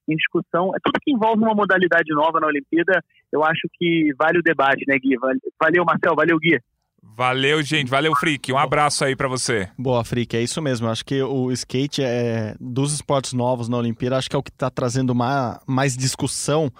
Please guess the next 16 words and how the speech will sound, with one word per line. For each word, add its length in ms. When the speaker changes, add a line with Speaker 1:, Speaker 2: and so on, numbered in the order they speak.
Speaker 3:
justamente 380
por 160
isso, 180
assim, 160
não 160
estabelecer 460
uma 80
idade 280
mínima 460
pros 220
atletas, 600
o 80
uso 360
de 260
o, 220
o, 180